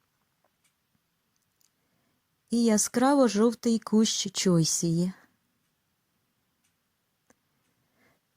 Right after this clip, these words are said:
Кущик лаванди. Далі зрізані якісь рослинки, мабуть, злаки. Знову яскравий кипарисовик,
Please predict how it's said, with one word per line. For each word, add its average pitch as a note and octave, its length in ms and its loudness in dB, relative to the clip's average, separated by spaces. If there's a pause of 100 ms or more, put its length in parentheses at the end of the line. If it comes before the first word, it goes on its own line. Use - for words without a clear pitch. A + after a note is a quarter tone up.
Кущик G3+ 540 2
лаванди. A3+ 920 0 (1600)
Далі G3 480 0
зрізані F#3 840 0 (580)
якісь - 380 -10
рослинки, A3+ 560 -2
мабуть, F#3+ 400 -2
злаки. F3 680 -2 (640)
Знову F#3+ 480 2
яскравий F3 720 -2
кипарисовик, A3+ 1120 -4